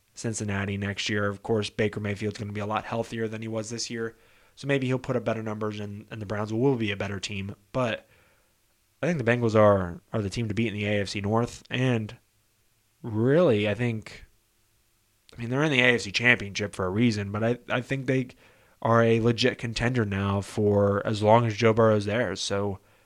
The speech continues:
the next ten years. In the other Saturday game, the Green Bay Packers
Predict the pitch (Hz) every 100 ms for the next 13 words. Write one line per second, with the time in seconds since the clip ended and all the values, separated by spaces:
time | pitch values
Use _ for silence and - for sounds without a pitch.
0 | - 110 110 - 120 113 113 107 - -
1 | - _ _ _ _ _ _ _ _ _
2 | - 120 127 190 180 131 107 107 104 107
3 | 107 107 107 123 165 143 123 120 110 104
4 | 101 95